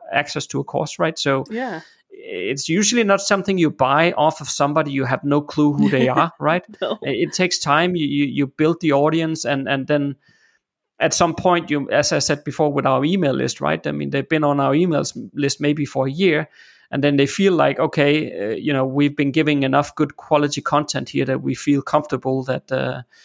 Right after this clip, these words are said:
Speaker 1: that we can buy the course." And, uh, but of course, I mean, as we also do with our courses, w-, we do give a thirty ba-, uh, thirty-day money-back guarantee, no questions asked to anybody. So if they do sign up for the course and they don't like it,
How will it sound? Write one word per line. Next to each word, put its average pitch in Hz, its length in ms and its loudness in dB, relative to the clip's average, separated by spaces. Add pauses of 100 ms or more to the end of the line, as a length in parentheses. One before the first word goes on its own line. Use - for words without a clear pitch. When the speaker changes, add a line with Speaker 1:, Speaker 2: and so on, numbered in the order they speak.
(220)
Speaker 1:
that 135 140 -2
we 135 80 0
can 123 140 -2
buy 131 220 2
the - 80 -8
course." - 460 -6
And, - 160 -16
uh, 139 140 -14 (440)
but 196 100 2
of 202 80 -4
course, 220 200 2
I 160 40 0
mean, 147 340 0 (120)
as 156 200 -2
we 175 120 4
also 170 220 2
do 147 120 0
with 135 140 2
our 175 160 4
courses, 139 440 -8
w-, 127 280 -14
we 139 200 -6
do 156 180 -2
give 143 280 -2
a 131 40 -4
thirty 139 300 -4
ba-, 135 480 -2
uh, 156 40 -8 (180)
thirty-day 160 460 2
money-back 147 520 0
guarantee, 139 440 -4
no 139 160 -2
questions 135 440 -6
asked 147 280 -2
to 143 100 -4
anybody. 156 440 0
So 139 320 -8 (440)
if 165 180 0
they 160 120 4
do 202 160 2
sign 143 220 2
up 139 120 2
for 135 80 -16
the 131 100 -6
course 135 340 -4
and 135 80 -8
they 143 80 -2
don't 160 260 -2
like 139 240 0
it, 143 140 -8